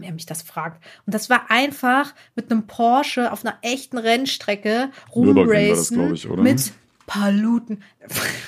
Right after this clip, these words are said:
Speaker 1: Ich sag nur so, aber das wär so
Speaker 2: Na gut, vielleicht wär der ja
Speaker 1: cool
Speaker 2: nicht dabei
Speaker 1: gewesen.
Speaker 2: gewesen, wenn du zugesagt hättest.
Speaker 1: Na, ich glaub, dass, dass da
Speaker 2: Na,
Speaker 1: jemand
Speaker 2: einer wär ja
Speaker 1: an-
Speaker 2: nicht dabei gewesen von
Speaker 1: Ja,
Speaker 2: denen, die
Speaker 1: aber
Speaker 2: dann
Speaker 1: ich
Speaker 2: da waren.
Speaker 1: glaube nicht der.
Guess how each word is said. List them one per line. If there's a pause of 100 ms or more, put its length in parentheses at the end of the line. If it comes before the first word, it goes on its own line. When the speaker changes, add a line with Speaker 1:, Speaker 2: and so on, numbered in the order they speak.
(380)
Speaker 1:
Ich
sag
nur
so, (360)
aber
das
wär
so
Speaker 2:
Na
gut,
vielleicht
wär
der
ja
Speaker 1:
cool
Speaker 2:
nicht
dabei
Speaker 1:
gewesen. (160)
Speaker 2:
gewesen,
wenn
du
zugesagt
hättest.
Speaker 1:
Na,
ich
glaub,
dass,
dass
da
Speaker 2:
Na,
Speaker 1:
jemand
Speaker 2:
einer
wär
ja
Speaker 1:
an-
Speaker 2:
nicht
dabei
gewesen
von
Speaker 1:
Ja,
Speaker 2:
denen,
die
Speaker 1:
aber
Speaker 2:
dann
Speaker 1:
ich
Speaker 2:
da
waren.
Speaker 1:
glaube
nicht (100)
der.